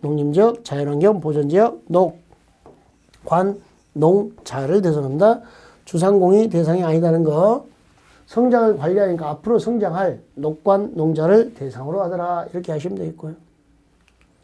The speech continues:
자, 성장관리계획구에서 계획관리지역에서 용적률을 합니다. 성장관리계획구 내 계획관에서 용적률은 백이십오 프로까지 완화합니다.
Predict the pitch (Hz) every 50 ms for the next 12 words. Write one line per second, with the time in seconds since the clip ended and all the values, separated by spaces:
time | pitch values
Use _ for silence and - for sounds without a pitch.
0 | _ _ _ - _ _ _ _ _ _ _ _ _ _ _ - _ _ _ _
1 | _ _ _ _ _ _ _ _ _ _ _ _ _ _ - 208 196 180 165 156
2 | - 202 247 269 277 269 269 269 254 247 226 160 156 175 196 220 240 240 220 226
3 | 226 220 220 220 196 180 170 208 233 247 247 240 151 127 151 180 202 220 220 -
4 | 226 202 190 180 190 185 175 170 165 165 196 214 202 151 107 - - _ _ _
5 | _ _ - 160 170 196 208 226 226 226 208 180 165 165 165 170 196 226 240 247
6 | 247 - _ - - - 247 254 254 233 247 240 233 220 175 160 185 196 208 202
7 | 196 196 196 196 202 190 202 226 240 240 240 - 170 175 - - - 190 175 165
8 | 156 190 220 233 240 - - - - - _ _ 170 160 170 170 170 180 220 240
9 | 254 - - - 156 170 180 175 175 - 185 175 165 170 - 226 - - _ -
10 | - 185 190 - - - 175 165 - 175 180 226 247 220 170 165 165 151 147 147
11 | 139 143 139